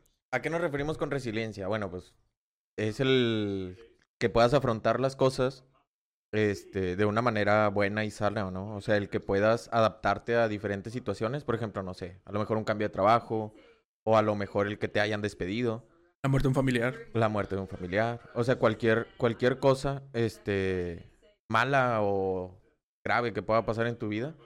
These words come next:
Speaker 1: que puedas saber adaptarte y saber cómo, cómo afrontarlo, ¿verdad?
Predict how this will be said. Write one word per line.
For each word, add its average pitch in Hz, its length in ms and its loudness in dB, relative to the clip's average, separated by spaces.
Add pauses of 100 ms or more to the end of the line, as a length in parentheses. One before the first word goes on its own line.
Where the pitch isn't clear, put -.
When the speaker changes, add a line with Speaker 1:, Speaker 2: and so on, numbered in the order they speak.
(200)
Speaker 1:
que 113 100 -2
puedas 101 580 -2 (120)
saber 104 240 2
adaptarte 117 560 2
y 143 60 -2
saber 101 300 -2
cómo, 104 560 -2
cómo 113 200 2
afrontarlo, 127 540 0
¿verdad? 123 240 -6